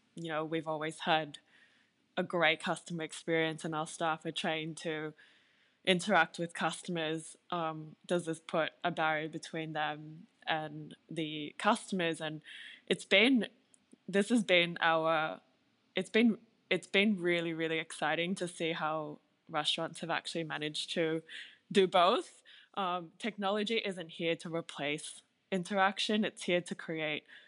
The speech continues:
it's here to be an enabler of more quality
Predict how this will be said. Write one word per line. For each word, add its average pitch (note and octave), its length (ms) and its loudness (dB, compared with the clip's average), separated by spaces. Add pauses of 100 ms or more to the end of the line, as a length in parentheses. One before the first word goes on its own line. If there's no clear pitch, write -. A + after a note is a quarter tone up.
(140)
it's F#3+ 180 -6
here A#3 200 4
to A#3 140 -8
be G3 120 4
an F#3 100 4
enabler D#3 520 2
of D#3 220 -4
more D#3 460 0 (460)
quality E3+ 600 4